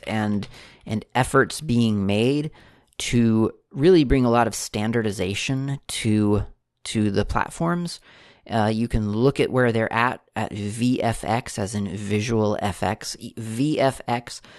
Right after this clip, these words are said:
platform dot com. This is a working group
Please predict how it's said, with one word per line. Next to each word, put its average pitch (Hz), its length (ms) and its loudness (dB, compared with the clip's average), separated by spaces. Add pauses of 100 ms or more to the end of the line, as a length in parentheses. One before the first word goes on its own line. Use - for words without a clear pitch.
(240)
platform 107 880 -2 (100)
dot 107 300 -2
com. 104 440 -6 (360)
This 127 160 -2
is 120 100 -2
a 110 60 2
working 117 420 2
group 104 480 0